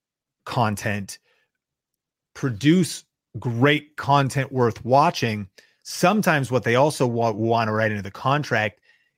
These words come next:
is, can they use that video on their channel? Can they use that video to run paid media around it? And you're creating an asset for them, and quality matters. In fact, I think brands probably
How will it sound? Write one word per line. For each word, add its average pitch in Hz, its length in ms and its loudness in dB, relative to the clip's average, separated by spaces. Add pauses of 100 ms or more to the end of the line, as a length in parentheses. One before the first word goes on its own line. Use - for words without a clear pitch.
is, 117 100 -10
can 143 180 -4
they 131 100 2
use 127 240 0
that 123 200 0
video 120 200 -2
on 107 120 -4
their 123 200 4
channel? 95 440 -6 (260)
Can 127 140 -4
they 120 80 2
use 123 240 0
that 110 160 2
video 117 300 0
to 113 80 -2
run 110 180 -2
paid 107 300 -4
media 120 400 0
around 101 320 -2
it? 92 120 -10 (380)
And 131 160 2
you're 190 160 8
creating 156 420 0
an 104 100 -10 (120)
asset 143 720 -2
for 113 200 0
them, 92 360 -6 (320)
and 120 180 0
quality 131 640 2
matters. 113 400 0
In 110 80 -12
fact, 139 240 0
I 131 80 2
think 135 260 -2
brands 143 320 0
probably 120 420 0